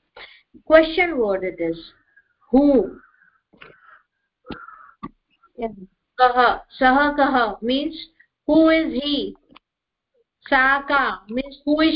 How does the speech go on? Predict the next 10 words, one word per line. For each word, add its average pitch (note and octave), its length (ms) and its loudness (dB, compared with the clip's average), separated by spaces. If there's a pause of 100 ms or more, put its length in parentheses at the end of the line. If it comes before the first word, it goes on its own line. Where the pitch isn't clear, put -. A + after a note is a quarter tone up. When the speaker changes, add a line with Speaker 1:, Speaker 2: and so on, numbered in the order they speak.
(160)
Speaker 1:
she? D4 440 0
Speaker 2:
Okay. A3 360 -14 (680)
Speaker 1:
And, A#3 480 -2
uh, C#4+ 240 0 (1800)
etat C#4+ 500 -2
kim? B3+ 480 -2 (3250)
Speaker 2:
Who, C#4 440 2 (220)
what C4+ 320 -2
is D#4+ 220 4
that? B3 240 -4